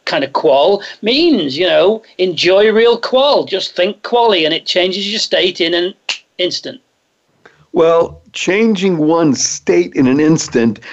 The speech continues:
Speaker 2: is a wondrous way to live, because as Mark points out, anger, this is a quote that I use for myself and repeat, "Anger is the wind that blows out the lamp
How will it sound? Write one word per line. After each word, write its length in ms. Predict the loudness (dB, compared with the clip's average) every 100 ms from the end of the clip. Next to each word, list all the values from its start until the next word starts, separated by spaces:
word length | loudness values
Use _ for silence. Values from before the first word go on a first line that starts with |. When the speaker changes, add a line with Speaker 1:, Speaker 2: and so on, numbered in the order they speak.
| -8 0
Speaker 2:
is 200 | 2 4
a 340 | 4 4 0 -6 _ _
wondrous 800 | -10 -2 2 4 2 2 0 0
way 240 | 0 2 2
to 160 | 0 -2
live, 520 | 2 4 4 2 0
because 400 | -2 2 0 0
as 600 | -4 2 2 2 -2 -12 _ _
Mark 360 | -2 0 -2 -4
points 380 | -2 -2 0 0
out, 340 | 2 0 -4 _ -20 -20 _ -2
anger, 880 | 0 2 2 2 2 4 2 0 -6 _ _ -10
this 200 | -8 -2
is 80 |
a 120 | -2 0
quote 340 | 0 0 2
that 120 | 2
I 160 | 2 2
use 500 | 0 2 2 2 0
for 160 | -2 0
myself 520 | 0 0 0 0 0
and 340 | -2 -2 -6 _ _ _ _ _ _
repeat, 600 | -10 -10 -4 -4 -4 -10 -20 -20 -20 -4
"Anger 480 | 0 2 4 4 2
is 240 | 4 0 2
the 120 | 2
wind 680 | 4 2 2 2 2 0 -2
that 420 | -6 0 0 0
blows 440 | 2 4 4 4
out 300 | 2 2 0
the 100 | 0
lamp 560 | 2 0 0 -2 -4